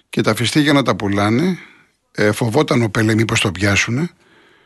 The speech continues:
Σου λέει, «Εγώ δεν είμαι, δεν έχω μάθει να είμαι κλέφτης, αλλά η τρέλα και το ποδόσφαιρο, τέλος πάντων, είναι ολόκληρη ιστορία». Πήραν εμφανίσεις, πήρανε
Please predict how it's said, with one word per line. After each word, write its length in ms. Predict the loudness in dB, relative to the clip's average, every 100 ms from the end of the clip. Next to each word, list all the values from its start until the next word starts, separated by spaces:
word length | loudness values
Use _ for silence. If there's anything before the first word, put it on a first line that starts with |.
| _ _ _
Σου 160 | 0
λέει, 120 | 2 4
«Εγώ 200 | 2 2
δεν 160 | 2
είμαι, 180 | 4 2
δεν 180 | 2 0
έχω 180 | 0 -2
μάθει 280 | -2 -4
να 60 | -6
είμαι 160 | -6 -6
κλέφτης, 560 | -4 -4 -2 -4 -4 -2
αλλά 260 | 0 0
η 140 | 0 0
τρέλα 340 | 0 2 2
και 80 | 0
το 120 | -4
ποδόσφαιρο, 640 | -4 -4 -2 -2 0 0 -4 _ -20 -20 -20 _ _
τέλος 300 | 0 0 2
πάντων, 260 | 0 2
είναι 120 | 4 4
ολόκληρη 360 | 2 0 -2
ιστορία». 600 | -2 -2 -4 -2 -4 -4 -8 _
Πήραν 280 | 0 2 4
εμφανίσεις, 560 | 2 0 0 0 -2 -2
πήρανε 760 | 2 4 2 2 0 -2 -4